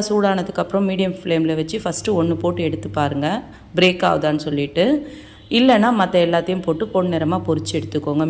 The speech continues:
மீடியம் ஃப்ளேம்லயே வச்சு. ரெடி ஆனதுக்கப்புறம் கொஞ்சம் சர்க்கரை பாகு சூடா இருக்கும் போதே எடுத்து ஒரு பவுல்ல போட்டு அது மேல சர்க்கரை பாகை ஊத்தி ரெண்டு மணி நேரம் ஊற வச்சுட்டு அதுக்கப்புறமா சர்வ் பண்ணிங்கன்னா அட்டகாசமான குலாப் ஜாமுன் ரெடி ஆயிடுங்க. ட்ரை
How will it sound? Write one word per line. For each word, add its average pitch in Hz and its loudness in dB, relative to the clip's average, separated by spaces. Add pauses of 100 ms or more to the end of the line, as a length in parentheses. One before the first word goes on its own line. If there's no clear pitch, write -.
மீடியம் 160 0
ஃப்ளேம்லயே 147 -4
வச்சு. 185 -2 (260)
ரெடி 185 2
ஆனதுக்கப்புறம் 175 0 (540)
கொஞ்சம் 233 4
சர்க்கரை 226 2
பாகு 202 4
சூடா 214 4
இருக்கும் 180 2
போதே 175 2 (120)
எடுத்து 170 0 (260)
ஒரு 170 0
பவுல்ல 185 6 (100)
போட்டு 165 2
அது 175 -2
மேல 156 -2
சர்க்கரை 156 -4
பாகை 147 0
ஊத்தி 147 0 (600)
ரெண்டு 254 8
மணி 254 4
நேரம் 214 2
ஊற 190 4
வச்சுட்டு 175 0
அதுக்கப்புறமா 170 -2 (100)
சர்வ் 165 0
பண்ணிங்கன்னா 160 0
அட்டகாசமான 165 -2
குலாப் 160 -4
ஜாமுன் 160 -2
ரெடி 151 -2
ஆயிடுங்க. 147 -2 (540)
ட்ரை 196 6